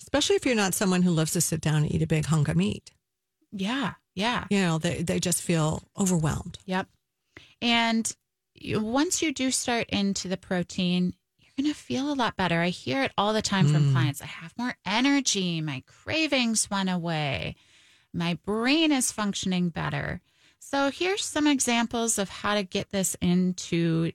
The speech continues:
Speaker 2: into your day. Two to three eggs. You know, if you're only eating two eggs, could you throw in an ounce or two of chicken or turkey sausage?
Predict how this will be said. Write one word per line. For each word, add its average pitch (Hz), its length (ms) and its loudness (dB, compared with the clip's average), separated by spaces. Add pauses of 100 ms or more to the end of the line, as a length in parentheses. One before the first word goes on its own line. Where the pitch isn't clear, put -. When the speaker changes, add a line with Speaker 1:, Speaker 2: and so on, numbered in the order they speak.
Speaker 2:
into 180 280 0
your 170 100 0
day. 156 340 -2 (720)
Two 254 160 0
to 240 100 2
three 202 400 0
eggs. 254 800 0
You 196 120 0
know, 180 140 0
if 180 140 -4
you're - 100 0
only 202 200 2
eating 190 340 2
two 180 260 -2
eggs, 170 580 0 (260)
could - 200 -18
you 180 160 0
throw 170 360 -2
in 170 240 2
an 160 120 0
ounce 170 320 -2
or 175 120 -2
two 170 500 0 (100)
of 156 380 -2
chicken 247 540 0
or 180 100 2
turkey 262 420 -4
sausage? 226 920 -2